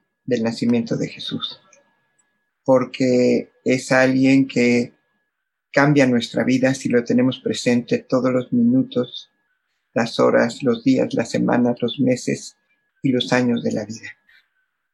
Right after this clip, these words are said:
Es un personaje inolvidable si lo conocemos. Es un personaje que no podemos abandonar porque perdemos el camino.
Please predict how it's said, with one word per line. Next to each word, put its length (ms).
Es 140
un 80
personaje 960
inolvidable 800
si 220
lo 100
conocemos. 800
Es 200
un 100
personaje 680
que 100
no 200
podemos 680
abandonar 680
porque 240
perdemos 480
el 100
camino. 460